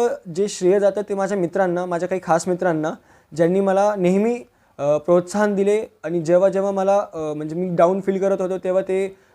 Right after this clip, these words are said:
समोर येऊन मला, अ, उभं राहण्यासाठी आणि परत प्रयत्न करण्यासाठी, अ, नेहमी प्रोत्साहन करत होते. आणि सर्वात महत्त्वाचं म्हणजे माझी शाळा, जिथून मी माझे दहावीपर्यंतचे शिक्षण घेतले, त्या शाळेने मला सुरुवातीपासूनच अ-,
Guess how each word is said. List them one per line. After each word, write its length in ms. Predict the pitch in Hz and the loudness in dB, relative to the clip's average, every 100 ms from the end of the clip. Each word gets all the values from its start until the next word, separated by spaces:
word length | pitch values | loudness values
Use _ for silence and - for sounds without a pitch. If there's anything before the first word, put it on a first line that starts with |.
| - | -4
समोर 240 | 185 190 208 | 0 2 4
येऊन 180 | 202 | 2
मला, 240 | 208 185 185 | 2 0 0
अ, 680 | 226 - 160 156 147 147 147 _ _ | -2 -8 -8 -4 -4 -4 -8 _ _
उभं 200 | 175 190 | 2 2
राहण्यासाठी 520 | 214 208 208 196 185 | 2 0 -2 -4 -4
आणि 180 | 202 196 | -6 -6
परत 240 | 196 208 220 | -6 -4 -4
प्रयत्न 380 | 214 196 196 | -2 -4 -2
करण्यासाठी, 540 | 180 180 175 170 175 240 349 _ 180 170 _ | -2 -2 -2 -4 -6 -8 -8 _ -20 -20 _
अ, 100 | - 139 147 147 147 147 147 - - _ _ 135 | -8 -2 0 0 0 -2 -6 -12 -20 _ _ -12
नेहमी 240 | 180 185 233 | 0 2 2
प्रोत्साहन 440 | 214 196 190 180 | 2 -2 0 0
करत 160 | 170 160 | 0 -2
होते. 300 | 139 135 - _ _ - | -6 -10 -18 _ _ -16
आणि 200 | 135 143 | -14 -12
सर्वात 420 | - 160 196 196 | -6 0 0 0
महत्त्वाचं 460 | 190 190 196 185 | -4 -2 -2 -2
म्हणजे 340 | 196 190 180 214 - | -4 -4 -4 -6 -8
माझी 360 | 175 165 160 | -6 -6 -6
शाळा, 420 | 190 190 170 156 120 - | -6 0 0 0 -6 -14
जिथून 240 | 147 - 185 | -16 -8 -4
मी 120 | 190 | -4
माझे 240 | 190 180 | -2 -2
दहावीपर्यंतचे 580 | 180 170 170 180 175 180 | -2 0 0 0 0 -4
शिक्षण 340 | 180 175 - 196 | -6 -8 -6 -4
घेतले, 320 | 175 151 269 _ _ _ - | -4 -6 -10 _ _ _ -6
त्या 100 | 180 196 | 0 0
शाळेने 400 | 196 180 208 233 | 2 2 2 0
मला 220 | 220 220 | 0 -2
सुरुवातीपासूनच 960 | - 202 202 226 220 190 220 233 - - _ _ _ _ _ _ _ _ - _ | -2 -2 -2 -2 -4 -4 -6 -8 -12 -20 _ _ _ _ _ _ _ _ -20 _
अ-, 60 | - | -16